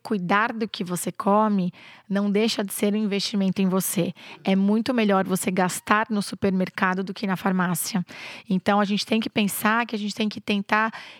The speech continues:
ir no supermercado, comprar ingrediente e não produto final, né? E se a gente tiver programação, é possível fazer e congelar no final de semana, é possível armazenar na geladeira e já durar esse arrozinho integral pra dois, dois, três dias,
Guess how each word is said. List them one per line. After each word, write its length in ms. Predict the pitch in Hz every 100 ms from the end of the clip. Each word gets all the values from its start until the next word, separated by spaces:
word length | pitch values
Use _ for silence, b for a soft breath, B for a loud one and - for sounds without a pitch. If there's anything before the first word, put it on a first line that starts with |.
| _
ir 300 | 233 277 277
no 160 | 220 190
supermercado, 720 | - 185 175 - 269 262 190
comprar 400 | - 202 196 214
ingrediente 1000 | 208 202 208 190 208 202 226 254 - 185 -
e 80 |
não 180 | 196 202
produto 360 | 214 233 214 -
final, 520 | - 196 180 180 175 B B B B B _
né? 320 | 180 185 208
E 120 | 208 196
se 120 | 208
a 40 |
gente 240 | 190 214 -
tiver 180 | 208
programação, 960 | 196 - 220 240 226 196 180 - 220 220
é 60 | 196
possível 680 | 220 - - 240 254 233
fazer 560 | 185 196 170 190 202 202 B B
e 120 | - 196
congelar 580 | 208 196 185 180 202
no 100 | 214
final 220 | 208 190 175
de 80 |
semana, 560 | - 180 180 202 202 196 B B B
é 100 | 196
possível 400 | - 202 226 208 214
armazenar 580 | 202 196 185 180 196
na 140 | 233 214
geladeira 400 | 196 190 196 208
e 40 |
já 140 | 190 190
durar 320 | 190 196 202
esse 160 | -
arrozinho 320 | 190 202 185 202
integral 320 | 202 190 202
pra 140 | -
dois, 300 | 185 190 208 -
dois, 240 | 190 202
três 300 | - 202 170
dias, 580 | 160 175 196 214 -